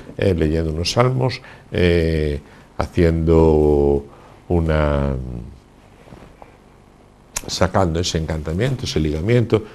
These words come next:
esos males que, que tenemos, que no son dados, que no están demostrados, pero que, eh, sí existen. ¿No os habéis dado cuenta muchas veces que, em, te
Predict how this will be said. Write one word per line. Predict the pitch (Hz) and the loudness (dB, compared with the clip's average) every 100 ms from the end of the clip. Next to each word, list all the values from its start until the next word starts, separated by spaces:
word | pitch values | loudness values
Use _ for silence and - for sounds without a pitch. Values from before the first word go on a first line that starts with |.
| - - | -10 -8
esos | 85 85 - | -6 -6 -4
males | 80 73 73 | -4 -4 -6
que, | - 78 - - - - | -4 -4 -6 -18 -16 -2
que | 78 | 0
tenemos, | 82 92 107 104 | 2 0 0 -4
que | - 76 | -6 -6
no | 73 | -4
son | - 87 113 | -2 -2 0
dados, | 123 120 113 | 0 -2 -6
que | - 90 - - | -4 -4 -4 -4
no | 110 | -2
están | 117 113 110 | -2 -2 -2
demostrados, | 92 90 - 80 69 - | -2 -4 -2 -4 -4 -10
pero | 90 85 | -10 -8
que, | - 87 - - - | -4 -6 -6 -20 -10
eh, | - | -8
sí | - 113 107 - - - | -2 -2 -2 -6 -16 -8
existen. | 82 90 76 - 62 - - - - | -6 -4 -6 -10 -12 -18 -20 -20 -8
¿No | 90 | -4
os | 92 | 0
habéis | 90 85 | 2 2
dado | 82 85 | 0 0
cuenta | 95 85 80 | -2 -4 -4
muchas | 80 78 80 | -6 -6 -4
veces | 92 90 - | -6 -6 -8
que, | 80 76 - - - | -8 -8 -12 -20 -12
em, | - 80 80 87 | -6 -6 -6 -10
te | 82 82 | -8 -8